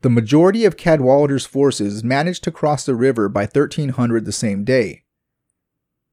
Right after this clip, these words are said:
The last of his men to cross the Delaware was Colonel Hitchcock and his regiment.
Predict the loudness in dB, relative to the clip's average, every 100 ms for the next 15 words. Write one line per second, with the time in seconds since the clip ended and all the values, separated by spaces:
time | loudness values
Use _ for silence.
0 | -4 0 2 2 0 0 2 2 0 0
1 | 2 2 0 -2 -2 -4 -4 -4 -6 _
2 | _ -8 -8 -4 -2 -2 0 0 0 -2
3 | -2 0 0 0 0 -2 -2 -6